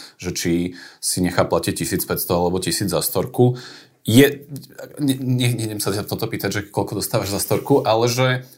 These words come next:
či je to aj v situácii, kedy tých influencerov je veľa vlastne, že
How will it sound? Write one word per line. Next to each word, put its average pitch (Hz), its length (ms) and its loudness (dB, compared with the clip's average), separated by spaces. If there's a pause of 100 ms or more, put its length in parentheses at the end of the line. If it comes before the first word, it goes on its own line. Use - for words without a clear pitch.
či - 220 2
je 190 80 6
to 190 80 2
aj 135 160 2
v 131 80 -4
situácii, 143 480 0
kedy 131 220 -4
tých 110 180 -6
influencerov 120 480 0
je 113 80 0
veľa 107 240 4
vlastne, 104 320 -2
že 98 400 2